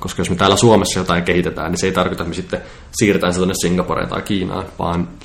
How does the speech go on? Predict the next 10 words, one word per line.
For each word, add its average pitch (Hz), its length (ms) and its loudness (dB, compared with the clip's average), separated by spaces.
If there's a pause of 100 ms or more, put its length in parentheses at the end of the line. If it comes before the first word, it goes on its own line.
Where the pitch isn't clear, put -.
siellä 90 160 2
on 90 80 2
aika 90 240 2
erilainen 90 360 2
se 87 60 -4
lähtökohta. - 600 -6
Ja - 100 -8 (360)
esimerkiksi - 460 -2
kiinalaisessa 95 520 2
tässä 104 220 2